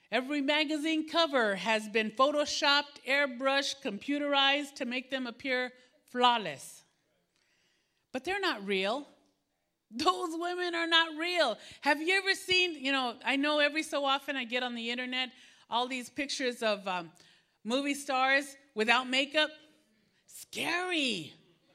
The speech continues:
Scary. Anybody ever seen those pictures? They're scary. It's like, "Oh my gosh, put the makeup on. Put the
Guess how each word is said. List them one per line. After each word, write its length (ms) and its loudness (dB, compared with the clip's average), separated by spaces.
Scary. 580 4
Anybody 300 4
ever 120 -2
seen 300 2
those 200 0
pictures? 580 -2
They're 140 0
scary. 840 -2
It's 160 -8
like, 180 -6
"Oh 240 -4
my 180 -2
gosh, 480 0
put 200 -6
the 80 -12
makeup 360 -2
on. 280 4
Put 220 2
the 100 4